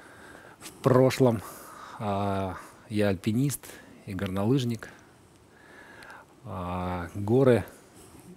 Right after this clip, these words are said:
это я. А, это моя фотография. <laughs> Смотрите, там Эльбрус.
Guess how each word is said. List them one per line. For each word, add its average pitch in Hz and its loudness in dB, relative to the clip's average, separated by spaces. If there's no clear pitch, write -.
это - 0
я. 85 -2
А, 98 -4
это 135 -2
моя 113 -4
фотография. 92 -8
<laughs> - -8
Смотрите, 117 2
там 123 6
Эльбрус. 95 2